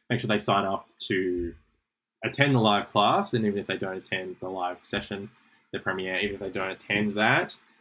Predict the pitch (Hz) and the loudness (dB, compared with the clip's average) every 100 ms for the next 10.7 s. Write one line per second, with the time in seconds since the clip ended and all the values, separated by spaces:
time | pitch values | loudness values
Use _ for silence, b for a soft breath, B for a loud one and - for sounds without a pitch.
0 | - 98 90 87 95 98 95 90 - 92 | -6 -4 -4 0 2 2 0 -6 -8 -6
1 | 90 90 87 - 87 85 85 87 85 85 | -6 -6 -8 -6 -8 -8 -8 -6 -6 -8
2 | 80 - - - - 90 85 82 85 156 | -14 -14 -14 -12 -6 -4 -4 -6 -6 -8
3 | - - - - - - 87 - 87 87 | -6 -8 -8 -12 -14 -12 -12 -10 -10 -8
4 | 95 - 95 82 - _ _ - - _ | -8 -6 -8 -8 -14 _ _ -4 -4 _
5 | _ - _ _ - - B B B - | _ -20 _ _ -20 -20 B B B 2
6 | 113 117 135 131 175 139 131 190 - 127 | 2 4 4 6 6 6 4 2 2 2
7 | 123 131 123 110 113 - - - 101 98 | 4 2 2 2 0 -2 -6 2 2 2
8 | 104 110 139 127 120 110 117 117 113 110 | -2 2 4 4 2 0 0 0 2 2
9 | 107 101 117 110 110 104 104 101 - 101 | 0 0 0 2 2 0 -2 -6 -4 -4
10 | 101 101 98 101 98 95 - | -4 -4 -4 -2 -2 -2 -6